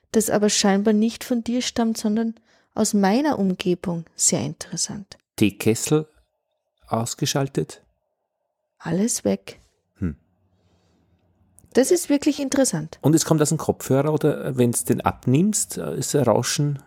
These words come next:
Speaker 2: weg?
Speaker 1: Ich versuch mal, okay? Ja, dann ist es weg. Es könnte sein, vielleicht das Rauschen des Heizkörpers übertragen,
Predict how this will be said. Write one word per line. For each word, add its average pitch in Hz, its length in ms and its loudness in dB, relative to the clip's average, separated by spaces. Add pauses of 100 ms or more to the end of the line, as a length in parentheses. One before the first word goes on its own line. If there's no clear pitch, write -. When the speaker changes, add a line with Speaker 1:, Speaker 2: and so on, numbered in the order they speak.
(140)
Speaker 2:
weg? - 400 -2 (760)
Speaker 1:
Ich - 180 -2
versuch 262 380 2
mal, 165 160 -2
okay? 269 340 -2 (4000)
Ja, 180 380 -2 (340)
dann 214 100 -4
ist 214 140 -2
es 226 160 -4
weg. 196 240 -2 (420)
Es - 260 -2
könnte 202 440 0
sein, 247 320 0
vielleicht 214 480 2
das 220 200 -2
Rauschen 196 520 2 (260)
des - 200 -2
Heizkörpers 226 880 2 (120)
übertragen, 214 840 2